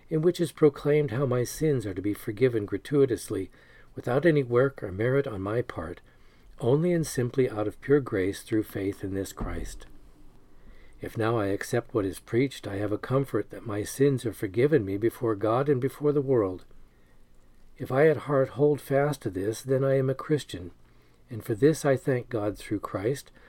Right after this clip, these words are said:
who at all times gives me his Holy Spirit and grace, that sin may not harm me either here or at the day of judgment.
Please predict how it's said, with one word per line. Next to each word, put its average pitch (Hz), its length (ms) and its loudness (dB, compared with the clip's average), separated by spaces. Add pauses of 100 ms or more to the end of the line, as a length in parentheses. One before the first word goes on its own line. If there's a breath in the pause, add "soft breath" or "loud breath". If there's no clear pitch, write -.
(220 loud breath)
who 135 180 2
at 123 60 2
all 165 180 2
times 135 400 -2
gives 127 280 0
me 101 200 -2
his 104 220 -2
Holy 110 280 0
Spirit 147 460 0
and 120 120 -2
grace, 95 480 -2 (960 soft breath)
that 101 160 -6
sin 131 320 2
may 101 140 0
not 123 220 2
harm 135 340 0
me 95 140 -2 (100)
either 113 240 2
here 139 400 2
or 127 240 2
at 123 100 -4
the - 80 -4
day 104 200 0
of 95 120 -2
judgment. 90 540 -6